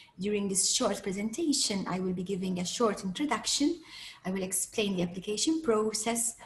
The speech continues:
further preparation, the selection process, timeline, and withdrawal and resets.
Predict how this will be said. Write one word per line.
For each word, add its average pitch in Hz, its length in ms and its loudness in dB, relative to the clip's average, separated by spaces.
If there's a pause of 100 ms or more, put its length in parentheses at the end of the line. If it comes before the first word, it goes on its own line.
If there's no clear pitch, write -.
(160)
further 185 400 2
preparation, 220 840 2
the - 80 -2
selection 208 580 2
process, 196 600 -2 (240)
timeline, 185 720 0
and 220 80 0
withdrawal 185 520 2
and 170 220 0
resets. - 680 -4